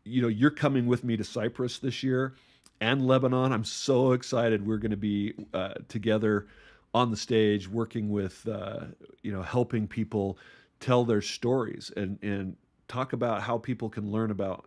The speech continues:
how you can help them with capturing stories and, and and really using the power of that within organizations.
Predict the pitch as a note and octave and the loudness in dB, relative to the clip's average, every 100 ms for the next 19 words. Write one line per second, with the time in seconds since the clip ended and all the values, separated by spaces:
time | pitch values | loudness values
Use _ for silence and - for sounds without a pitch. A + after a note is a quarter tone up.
0 | - G2+ G2 G#2+ F2+ G#2 F#2 G2+ G2 F#2 | -10 -6 -6 -6 -6 -6 -6 -6 -6 -4
1 | F#2+ F2 - - - - - C#3 C#3+ C#3 | -4 -6 -10 -20 -20 -20 -6 -4 0 2
2 | A#2 G#2 - A2+ G2+ F#2+ F2 F#2+ F#2 - | 2 0 0 0 2 0 0 -4 -6 -6
3 | G#2 F#2+ F2+ F2+ - _ _ _ A2 A2 | -6 -4 -4 -4 -8 _ _ _ -4 0
4 | B2+ D#3 A#2+ A#2 B2+ A#2 G2 - A2+ A2+ | 2 4 4 6 4 4 0 -2 -2 -2
5 | G2+ E2+ F#2 G2+ G2+ G#2 G2+ F2 F2 F2+ | -2 -4 -6 -6 -6 -4 -6 -8 -8 -8
6 | - - - | -10 -16 -20